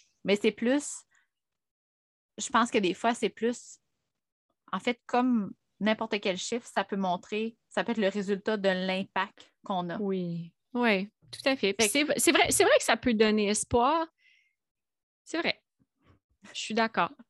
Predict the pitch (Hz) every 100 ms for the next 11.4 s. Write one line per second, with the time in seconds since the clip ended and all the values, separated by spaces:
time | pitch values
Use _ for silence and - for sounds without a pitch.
0 | 202 - - 196 202 196 202 - - 247
1 | - - - - 277 320 427 - 587 392
2 | 254 254 - - 370 320 - 320 277 -
3 | - 208 - 208 285 247 - - 226 247
4 | 262 240 269 311 269 247 - 226 214 240
5 | 214 220 202 202 233 247 254 208 220 220
6 | 220 - 311 226 190 214 240 - 196 185
7 | - 240 233 - - _ 302 277 - 226
8 | 262 269 285 277 - 320 254 214 - 277
9 | - 240 196 - - 220 202 220 240 208
10 | 196 247 269 - - - 254 220 202 254
11 | - 196 - 269